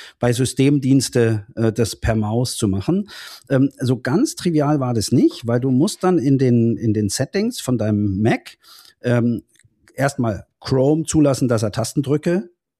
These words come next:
äh, ausführt, weil darüber kommt's. Du musst es andersrum zulassen, dass Systemtastendrücke bei Chrome injiziert werden, weil es ist nichts anderes als eine Injection,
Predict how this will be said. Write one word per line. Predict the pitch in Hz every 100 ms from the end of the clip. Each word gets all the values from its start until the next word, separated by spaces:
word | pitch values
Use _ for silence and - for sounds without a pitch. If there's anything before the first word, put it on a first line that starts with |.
| _ -
äh, | 107
ausführt, | - 135 160 - - 185 220
weil | 135 117
darüber | 107 101 110 104
kommt's. | - 127 208 277
Du | -
musst | 120 110
es | 107
andersrum | - 127 165 - 151 151
zulassen, | - 147 139 123 139
dass | 120 -
Systemtastendrücke | 117 - 131 139 139 131 - 127 120 120 127
bei | 110 107 107
Chrome | 104 - 120 123 120 - - - -
injiziert | - 131 120 120 - 147 180 175
werden, | 131 139 170 185
weil | 123 107
es | 101
ist | 143 -
nichts | 151 -
anderes | - 147 156 139
als | 135 131
eine | 135
Injection, | 135 135 - - 156